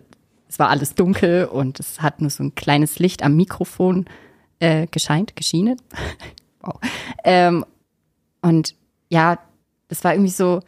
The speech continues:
so, so die Atmosphäre war ganz, ganz besonders und dann irgendwie Bäm und dann ist alles losgegangen. Also die ganzen Lichter und ich bin e-, erstmal erschrocken beim zweiten Lied. Und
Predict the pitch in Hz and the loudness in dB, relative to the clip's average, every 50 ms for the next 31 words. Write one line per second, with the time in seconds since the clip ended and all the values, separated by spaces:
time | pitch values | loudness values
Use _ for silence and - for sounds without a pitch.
0 | _ _ _ _ _ _ _ _ - 170 156 - _ _ - - - 160 160 - | _ _ _ _ _ _ _ _ -6 -6 -6 -6 _ _ -14 -10 -10 -8 -6 -4
1 | - 160 - - 156 - - - - 165 208 226 214 175 139 139 - 165 175 190 | -4 -4 -4 -6 -8 -8 -6 -2 0 0 0 0 0 -2 -2 -2 -2 -2 -2 -2
2 | - - - 156 180 190 185 - - - - 160 - - 147 151 175 202 208 170 | -4 -4 -2 -2 -2 -2 -2 -4 -8 -6 -6 -4 -2 0 2 2 4 4 2 2
3 | 165 - 165 151 160 165 160 156 - _ _ _ _ _ _ _ _ _ _ _ | 0 0 -2 -2 0 0 -2 -2 -4 _ _ _ _ _ _ _ _ _ _ _
4 | _ 175 170 180 180 165 160 - _ _ _ - 160 165 185 202 226 233 247 - | _ -4 -2 -2 -2 -2 -4 -6 _ _ _ 0 2 4 4 4 2 2 0 -4
5 | - _ _ _ - 196 190 180 175 170 - - - 208 202 - - 190 202 220 | -10 _ _ _ -2 0 0 0 0 -2 -2 -4 -4 -4 -2 -2 -2 0 2 0
6 | 214 - - - 175 190 196 214 - - 165 - - 143 135 92 110 160 165 160 | 0 -2 -4 -2 0 2 2 2 0 -2 -4 -2 -2 -2 0 0 -2 -2 -2 -2
7 | 160 - 170 170 185 - 190 175 185 202 220 - - 208 196 202 196 - - 160 | -2 0 0 0 0 -2 0 0 0 0 0 2 2 2 4 4 2 2 0 0
8 | 147 160 - - _ - 165 - - 151 - - - 127 - - _ - 151 147 | -2 -2 -4 -8 _ -12 -8 -4 -4 -4 -4 -4 -4 -6 -6 -6 _ -4 -4 -2
9 | - 151 131 - - - 135 - - 139 139 - 139 - 120 117 - - - - | -2 -4 -4 -4 -4 -6 -4 -2 -2 -2 -2 -2 -4 -4 -4 -6 -6 -4 -4 -2
10 | - 143 139 156 160 165 - - - - - - - - _ - 165 156 156 156 | -2 0 0 0 0 -2 -2 -6 -16 -16 -16 -18 -20 -14 _ 0 2 2 2 2
11 | 151 151 - | 2 0 -4